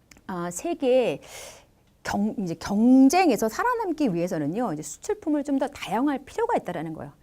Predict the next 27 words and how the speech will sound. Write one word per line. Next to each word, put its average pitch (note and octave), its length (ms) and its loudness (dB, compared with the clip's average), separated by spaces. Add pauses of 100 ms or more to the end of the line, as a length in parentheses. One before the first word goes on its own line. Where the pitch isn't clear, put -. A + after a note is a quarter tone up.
(380)
물론 G3 420 2
반도체가 G3 720 -4
많이 - 280 -4
수출되어서 B3 760 0 (300)
좋죠. A3+ 760 -2 (320)
근데 E4 100 -4
반도체 A#3 460 -8
시장에 F#3+ 300 -8
문제가 A#3+ 400 -2
발생해봐요. E3 500 -10 (720)
수출에 C#4 640 -4 (320)
문제로 D4+ 840 0 (160)
이-, C4 100 0
연결될 C4+ 540 2
거고요. D3+ 340 -8 (320)
그래서 F#4+ 240 4
이것의 D4 400 -2
수출이 - 540 -6
줄어들면 E4+ 500 0 (100)
우리나라 G3 300 -4
전체 C#4 420 -2
경제에 D#3 340 -4
큰 - 220 -12 (300)
문제가 G#3+ 380 -2
될 A#3 120 -8
수 - 120 -14
있죠. - 180 -16